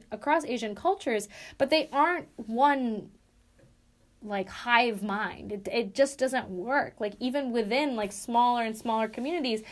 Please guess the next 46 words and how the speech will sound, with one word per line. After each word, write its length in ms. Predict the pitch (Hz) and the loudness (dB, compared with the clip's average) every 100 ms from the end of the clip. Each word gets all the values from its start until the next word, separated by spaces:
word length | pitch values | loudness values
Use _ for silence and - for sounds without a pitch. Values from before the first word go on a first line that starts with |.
| - - | -18 -6
you 160 | 262 254 | -2 2
have 280 | 247 240 - - - | 2 2 -4 -20 -20
tons 480 | - - 320 330 294 | -14 -2 -2 0 -2
and 160 | 233 220 | -4 -8
tons 580 | - - 339 311 240 | -12 -4 -2 0 -2
of, 200 | 202 180 | -4 -6
like, 260 | 190 185 185 | -4 -6 -2
different 320 | 277 269 208 | -4 -2 -4
elements 400 | 226 240 226 202 | -2 -2 -4 -6
of 140 | 190 - | -10 -12
privilege 580 | - 370 339 294 277 233 | 0 0 4 2 2 0
and 140 | 220 | -4
different 360 | 220 226 208 196 - - - | -2 -2 -2 -6 -16 -14 2
backgrounds, 580 | 302 302 302 277 269 | 4 4 6 6 4
like, 240 | 208 190 - | 0 -6 -6
which, 460 | 208 277 - - - 214 - - | -2 0 -2 -10 -10 -14 -14 -14
how 380 | - 240 254 | -6 2 2
they 140 | 247 233 | 2 -2
came 360 | - 240 294 | -2 -2 0
to 100 | 294 | -2
the 100 | 262 | -4
country. 420 | 254 262 254 269 254 | -4 -4 -4 -2 0
Like, 180 | 214 | 0
for 120 | - 202 | -2 -6
example, 420 | 208 226 226 226 | -2 -4 2 0
and 100 | 202 | 0
I'm 80 | 202 | 0
talking 320 | 233 226 214 | -2 -2 -6
mostly 300 | 202 202 202 | -6 -4 -4
about 140 | 190 | -4
Indian 260 | 208 208 202 | -4 -6 -4
Americans 480 | 196 190 190 190 190 | -4 -4 -4 -8 -8
because 460 | 185 - 185 175 - | -10 -6 -6 -6 -8
this 200 | 202 196 | -6 -6
is 120 | 185 | -8
the 120 | - | -4
knowledge 420 | 190 185 180 175 | -2 -2 -4 -8
that 140 | - 185 | -6 -6
I 60 | |
have 260 | 185 185 170 | -2 -4 -4
because 180 | 190 - | -8 -6
I'm 140 | 190 | -8
part 240 | 190 320 311 | -2 0 0
of 80 | |
this 120 | 285 285 | -2 -4
community, 580 | 262 262 247 240 233 | -6 -4 -4 -2 -4